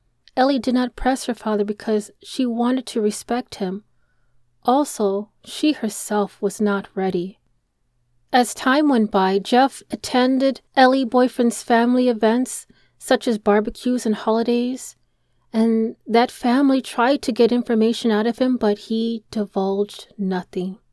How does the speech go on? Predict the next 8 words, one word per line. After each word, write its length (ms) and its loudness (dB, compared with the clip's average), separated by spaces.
Angela's 420 4
maternal 440 2
family 680 0
did 180 2
start 360 -2
to 120 -2
notice 380 0
an 100 -2